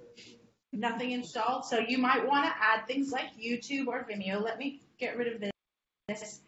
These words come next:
Um, there's a lot of free ones. I don't know if you use things like Quizlet or, um, uh, other ones. I wanna point out a website to you,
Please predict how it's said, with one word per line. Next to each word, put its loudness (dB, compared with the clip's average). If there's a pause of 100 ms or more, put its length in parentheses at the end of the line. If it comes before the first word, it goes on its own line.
(220)
Um, 0
there's 0
a 0
lot 2
of -4 (280)
free -4
ones. 0 (100)
I 4
don't 0
know -4
if -18
you -6
use -4
things -4
like -2
Quizlet -6
or, -2 (240)
um, -2 (1700)
uh, 0
other 4
ones. -4
I 4
wanna 4 (100)
point 4
out 8
a 4
website -2
to -14
you, -2